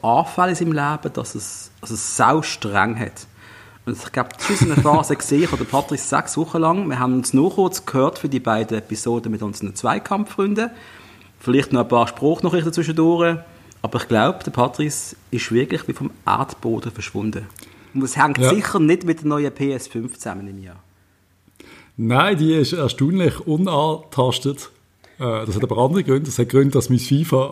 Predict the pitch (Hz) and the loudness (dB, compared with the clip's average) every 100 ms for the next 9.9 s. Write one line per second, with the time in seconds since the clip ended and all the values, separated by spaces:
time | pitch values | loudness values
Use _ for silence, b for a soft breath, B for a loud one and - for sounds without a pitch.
0 | 139 139 123 117 101 131 - 127 101 110 | -4 -2 -2 0 -2 -2 -2 -2 -2 -6
1 | - 104 101 113 110 110 107 110 117 117 | -8 -10 -8 -6 -4 -6 -4 -6 -6 -8
2 | - 117 117 101 101 123 156 165 - - | -4 -6 -4 -6 -4 -2 0 0 0 2
3 | 143 180 220 165 156 107 - B 139 190 | 4 4 4 2 0 -2 -8 B -10 -10
4 | B - 131 180 160 156 160 190 175 160 | B 0 2 4 2 4 4 4 2 2
5 | 156 156 143 156 170 151 139 180 156 156 | 2 2 2 2 0 2 2 2 2 2
6 | - 131 143 156 147 131 123 123 147 165 | 0 0 0 0 -2 0 0 2 2 2
7 | 156 - 135 143 151 143 127 135 131 139 | 0 0 2 2 2 0 0 -2 -2 0
8 | 151 156 131 127 135 131 117 120 104 127 | 0 2 2 2 0 0 -2 -4 -2 0
9 | 143 165 156 - 123 117 113 104 - | 0 0 -2 -6 -8 -8 -8 -10 -20